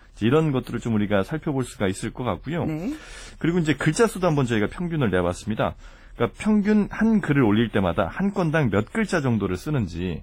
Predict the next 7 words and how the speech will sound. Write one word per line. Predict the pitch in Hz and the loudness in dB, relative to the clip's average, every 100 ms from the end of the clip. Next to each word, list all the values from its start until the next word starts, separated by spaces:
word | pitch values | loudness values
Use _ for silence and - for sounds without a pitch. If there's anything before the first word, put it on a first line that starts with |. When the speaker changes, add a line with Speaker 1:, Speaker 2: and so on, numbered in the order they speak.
| - | -8
Speaker 2:
네. | 147 143 135 | -6 -2 0
Speaker 1:
이걸 | 156 139 | 2 2
보니까 | 110 - 135 90 71 | 0 0 -2 -2 2
열일곱 | 107 156 180 - | 2 4 0 0
자 | 135 | 0
정도 | 113 101 | 2 0
나왔거든요. | 90 80 92 87 104 | 0 -2 -4 -4 -2